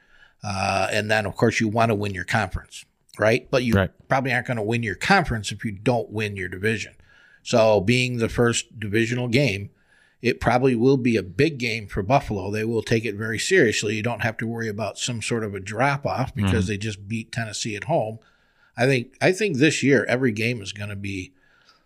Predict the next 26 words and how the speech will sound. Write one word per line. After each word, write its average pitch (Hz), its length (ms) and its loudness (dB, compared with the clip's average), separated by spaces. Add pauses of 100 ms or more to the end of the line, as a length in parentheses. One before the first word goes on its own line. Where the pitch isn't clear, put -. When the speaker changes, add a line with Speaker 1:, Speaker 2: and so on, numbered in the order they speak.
Speaker 1:
laser-focused. 104 1160 -2 (540)
Speaker 2:
It's 143 180 4
gotta 123 260 2
be. 80 220 -12 (180)
Speaker 1:
Yeah. 135 220 4 (100)
Speaker 2:
I 143 120 6
think 147 260 -6
this 143 180 -4
Speaker 1:
I 117 60 -2
think - 60 -4
Speaker 2:
team 139 180 4
Speaker 1:
they 123 140 4
know 117 200 0
that. 95 260 -4
Speaker 2:
Yeah, 110 180 8
they, 113 280 4
they 131 160 4
realize 78 400 4
that. 82 300 4
This 104 280 2
team 117 220 4
really 107 260 4
realizes 98 640 2
what's 98 220 6
at 101 100 6
stake. 98 480 4